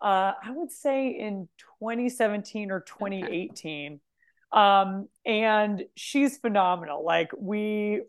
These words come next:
Speaker 1: really get along well. And she helped, uh, she worked for the U S O P C for a long time, and now she works with U S Rowing. And, um,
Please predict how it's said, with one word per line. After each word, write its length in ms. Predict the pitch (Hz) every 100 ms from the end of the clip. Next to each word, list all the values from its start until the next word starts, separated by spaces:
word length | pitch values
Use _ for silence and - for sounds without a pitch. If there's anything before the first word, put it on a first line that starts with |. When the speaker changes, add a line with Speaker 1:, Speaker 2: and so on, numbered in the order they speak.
| -
Speaker 1:
really 340 | 190 208 208
get 140 | 196
along 460 | 202 190 185 185 180
well. 500 | 175 170 165 165 175 -
And 460 | 190 175 175 170 - _ _ _
she 320 | - - 269
helped, 600 | 269 254 233 220 - - - _
uh, 380 | 208 196 185 185
she 200 | - 285
worked 300 | 277 285 277
for 680 | - 240 220 202 196 196 202
the 180 | 180 196
U 140 | 190 196
S 160 | 190
O 100 | 202
P 200 | 185 196
C 220 | 185 202 190
for 140 | 190
a 40 |
long 300 | 180 180 185
time, 300 | 175 170 170
and 80 | 170
now 160 | 175 180
she 160 | -
works 280 | 170 170 160
with 180 | 175 160
U 120 | 170
S 180 | 165 -
Rowing. 540 | 175 170 160 143 151 151 _ _ _ _ _ _ -
And, 640 | 220 214 220 214 214 196 - - -
um, 440 | 196 190 185 185